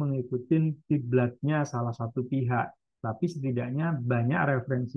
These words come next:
buku yang menunjukkan ciri-ciri untuk mendapatkan skor yang baik atau minimal di bawah, eh, bukan di bawah ya, di atas enam koma lima. Nah,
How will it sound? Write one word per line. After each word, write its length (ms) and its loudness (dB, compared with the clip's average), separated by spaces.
buku 400 2
yang 160 -2
menunjukkan 720 0
ciri-ciri 640 10
untuk 480 2
mendapatkan 720 -6
skor 400 -8
yang 240 -8
baik 320 -4
atau 880 -2
minimal 960 -2
di 160 -4
bawah, 640 -2
eh, 80 -4
bukan 240 -4
di 160 -4
bawah 160 2
ya, 240 0
di 160 2
atas 320 -2
enam 160 0
koma 320 -6
lima. 240 -12
Nah, 160 2